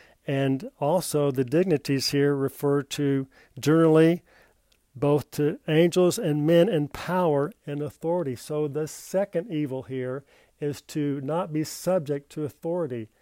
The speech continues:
In today's environment, we see a lot of chaos and disrespect for authority. May we take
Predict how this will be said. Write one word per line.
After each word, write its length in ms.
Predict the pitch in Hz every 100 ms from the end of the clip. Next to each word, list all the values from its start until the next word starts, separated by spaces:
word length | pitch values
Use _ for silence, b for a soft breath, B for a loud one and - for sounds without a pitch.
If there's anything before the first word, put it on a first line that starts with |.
| b b b
In 120 | 139
today's 460 | 135 135 156 170 147
environment, 720 | 151 135 160 180 175 175 233
we 160 | 147 135
see 500 | - 160 151 147 - b b b
a 60 | 135
lot 380 | 139 147 160 151
of 240 | 127 _
chaos 680 | - 175 175 175 175 180 - - -
and 500 | 160 165 135 135 113
disrespect 920 | 147 160 - 139 120 - 160 151 -
for 240 | - 127 110
authority. 640 | - 139 143 123 107 95 _ b b b b -
May 140 | 127
we 220 | 135 139
take 500 | - - 185 160 -